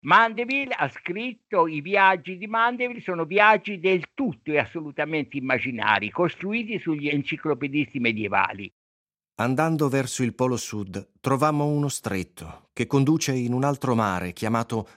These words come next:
Speaker 2: Mar Pacifico, circondato da montagne altissime, cariche di neve. Mandammo un battello ben equipaggiato per esplorarlo. Tornarono dopo tre giorni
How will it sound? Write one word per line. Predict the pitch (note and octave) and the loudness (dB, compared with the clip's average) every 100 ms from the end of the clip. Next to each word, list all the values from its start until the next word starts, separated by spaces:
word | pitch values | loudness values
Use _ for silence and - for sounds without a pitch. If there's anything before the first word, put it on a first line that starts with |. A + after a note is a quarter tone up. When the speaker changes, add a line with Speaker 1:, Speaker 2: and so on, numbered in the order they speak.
| - | -2
Speaker 2:
Mar | A#2 C3 - | 0 0 -2
Pacifico, | B2 - G2 - D#2+ - - _ _ - - - | -4 -4 -8 -8 -12 -16 -20 _ _ -20 -20 -6
circondato | - C3+ D#3 D3 F3 E3+ | -2 2 4 4 2 2
da | C#3 | 0
montagne | C3+ C3+ C#3+ D#3 D3 C3 | 2 2 0 -2 0 0
altissime, | B2 A#2 - B2+ A2 - F2 D#2+ E2 | 0 -2 -4 -6 -4 -6 -6 -8 -4
cariche | B2 C3 - | -2 -2 -4
di | A#2+ G#2+ | -4 -4
neve. | E2+ D2 - - _ _ _ _ _ - | -6 -8 -12 -18 _ _ _ _ _ -6
Mandammo | F#2 A2+ C3+ C#3+ C#3 | -2 2 2 2 2
un | C3+ | 2
battello | A#2+ A#2+ C#3 C#3+ C3 | 2 0 0 2 2
ben | A2+ C3 C#3 | 2 0 0
equipaggiato | A#2+ B2 A2+ G#2 B2 C3 B2 | -2 -2 -2 0 -2 -2 -4
per | A2+ | -2
esplorarlo. | A2 - A2+ G#2+ D#2+ D2+ C#2 C#2+ - _ _ _ _ _ | -4 -4 -2 -2 -2 -6 -10 -14 -18 _ _ _ _ _
Tornarono | - C3 C#3+ E3+ E3+ D#3+ | 0 2 4 4 2 0
dopo | D3+ D#3 D#3 | 0 -2 -2
tre | D#3+ D3+ | -2 -2
giorni | A#2 A2+ F2+ E2 D2+ | 0 0 0 -6 -8